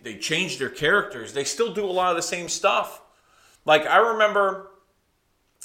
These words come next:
a couple of years back when they turned the Usos into, into, into bad guys, and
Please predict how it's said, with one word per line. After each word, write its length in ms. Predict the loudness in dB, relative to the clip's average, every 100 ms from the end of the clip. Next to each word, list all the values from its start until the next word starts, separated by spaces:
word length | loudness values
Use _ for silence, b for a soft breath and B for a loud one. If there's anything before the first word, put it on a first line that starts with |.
| -20 _ -14
a 80 | -10
couple 360 | -6 -4 -2
of 100 | -4
years 280 | -4 -6 -6
back 400 | 0 2 2 0 -18 _ _ _ _ _ _ _ -8
when 180 | -4
they 120 | -2 -2
turned 340 | 0 0 0
the 100 | -2
Usos 760 | -2 -2 0 -2 -4 -8 -10 -12 _ _ _ _ _ _ _ _ _ _ _ -8
into, 360 | -6 -6 -8 -8
into, 480 | -8 -4 -4 -4
into 200 | -10 -8
bad 360 | 0 4 4 0
guys, 380 | -6 -10 -12 -16 -8
and 420 | -6 -6 -10